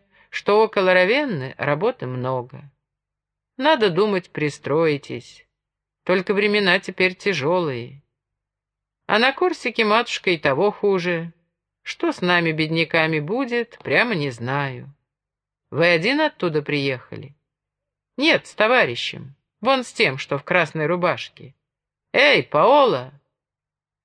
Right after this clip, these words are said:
Услыхав, что его зовут, Микеле заложил руки в карманы и ленивой походкой направился к ларьку. Он вполне мог сойти за корсиканца,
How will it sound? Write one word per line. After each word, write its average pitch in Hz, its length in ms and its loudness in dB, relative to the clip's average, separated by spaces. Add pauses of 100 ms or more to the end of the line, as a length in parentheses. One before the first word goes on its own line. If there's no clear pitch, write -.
(120)
Услыхав, 170 560 0
что - 180 -4
его 156 200 2
зовут, 151 540 -4 (720)
Микеле 262 440 2
заложил 202 480 2
руки 196 280 -2
в - 80 -10
карманы 214 800 -2
и 175 100 0
ленивой 240 400 0
походкой 190 640 -4
направился 147 680 -2
к 139 120 -12
ларьку. 131 580 -6 (880)
Он 226 220 2
вполне 247 560 0
мог 180 220 0
сойти 202 640 -2 (260)
за 170 160 2
корсиканца, 180 1000 -4